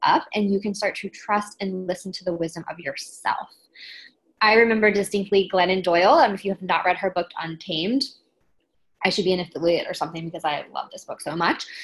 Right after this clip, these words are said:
She talks about how when she was at a very low point in her life, um, her husband had cheated on her, that she went to Google and was typing in, "What to do with my husband who's a cheater, but who is a very great dad?" And essentially what she said is she had this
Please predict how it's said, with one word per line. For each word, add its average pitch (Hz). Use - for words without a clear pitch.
She 277
talks 240
about 214
how 196
when 196
she 220
was 208
at 214
a 202
very 190
low 185
point 185
in 185
her 185
life, 175
um, 180
her 185
husband 233
had 233
cheated 214
on 196
her, 190
that -
she 208
went 190
to 202
Google 208
and 190
was 190
typing 202
in, 185
"What 330
to 370
do 277
with 269
my 254
husband 208
who's 190
a 175
cheater, 311
but 220
who 226
is 214
a 214
very 190
great -
dad?" -
And 247
essentially 269
what 233
she 233
said 196
is 180
she 240
had 233
this 208